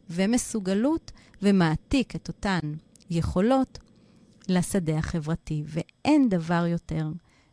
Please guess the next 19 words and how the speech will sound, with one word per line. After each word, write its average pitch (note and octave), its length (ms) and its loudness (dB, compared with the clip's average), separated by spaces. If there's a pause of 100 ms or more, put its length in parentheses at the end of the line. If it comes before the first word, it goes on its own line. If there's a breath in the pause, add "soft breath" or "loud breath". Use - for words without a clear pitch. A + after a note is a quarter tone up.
מרגש E3+ 760 0 (440 soft breath)
מלראות F#3+ 640 2
את D#3 120 -6
זה. - 140 -6 (2000 soft breath)
זהו, C4 360 6
עד B3+ 160 2
כאן C4 340 0
להיום, G#3 360 2
חברים. F3 640 -2 (1080)
כמו G#3 200 2
תמיד, G#3 380 2
אני G3+ 140 0
מזמינה G3 500 0
אתכם F#3+ 320 -2
להתייעץ G3+ 640 -4
איתי, D#3 380 -8 (680)
לשאול, F#3 560 0
לשתף, F#3 600 -4
וכמובן, F#3+ 560 0